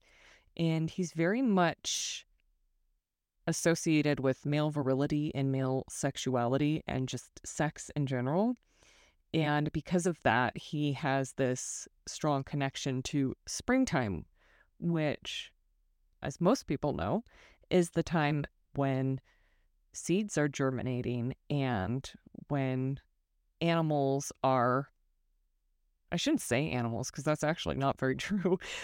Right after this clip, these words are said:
When birds in particular, which have always been very observable, uh, to humans, even after we began living in civilizations, birds begin to seek mates and to find mates and to build nests and to procreate.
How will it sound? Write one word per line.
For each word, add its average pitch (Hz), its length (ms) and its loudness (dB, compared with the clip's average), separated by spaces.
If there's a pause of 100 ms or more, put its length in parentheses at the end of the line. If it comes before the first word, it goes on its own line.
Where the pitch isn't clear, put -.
(160)
When 165 220 2
birds 151 600 4
in 156 140 0
particular, 147 800 0 (220)
which - 300 -6
have 160 140 -2
always 151 220 2
been 143 160 -2
very 151 240 2
observable, 147 760 -2 (600)
uh, 135 220 0
to - 100 -6
humans, 135 680 -2 (340)
even 135 400 0
after 131 540 0
we 135 380 0
began 131 340 0
living 135 240 2
in 131 80 0
civilizations, 139 1040 0 (440)
birds 185 480 4
begin 135 720 0
to 135 540 0 (100)
seek - 400 -2
mates 156 400 2
and 151 100 0
to 151 60 -4
find 147 300 0
mates 135 380 0
and 139 140 0
to 160 60 -4
build 151 280 0
nests 131 520 0
and 147 140 -2
to - 80 -12
procreate. 135 640 -2